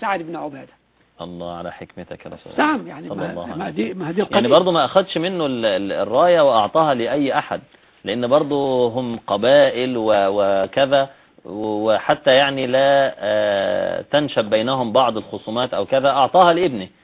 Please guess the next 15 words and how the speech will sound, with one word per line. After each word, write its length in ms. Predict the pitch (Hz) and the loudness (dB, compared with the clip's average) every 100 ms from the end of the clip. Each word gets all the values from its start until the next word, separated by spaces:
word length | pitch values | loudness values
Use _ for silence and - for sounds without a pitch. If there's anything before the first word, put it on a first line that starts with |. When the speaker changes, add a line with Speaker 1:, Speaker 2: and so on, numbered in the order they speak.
| _ | _
Speaker 2:
يعني 120 | 113 | -2
مع 120 | 143 151 | 0 2
كده 240 | 180 180 | 2 0
مش 180 | 160 - | 0 2
هيعترض 380 | 135 123 147 120 | 2 4 4 4
ولا 160 | 117 | 2
حاجة 240 | 110 120 113 | 2 0 0
سيدنا 340 | 117 110 104 | -4 -4 -2
سعد. 240 | 98 85 | -4 -4
Speaker 1:
يعني 160 | 87 175 | -8 -8
برضو 260 | 165 208 - | -8 -10 -14
حرص 480 | - - 240 - | -12 -6 -6 -6
على 200 | 180 185 | -8 -6
مشاعر 460 | 175 170 - 220 151 | -4 -4 -4 -6 -6
الإنسان. 540 | 160 165 131 175 147 | -10 -10 -10 -8 -8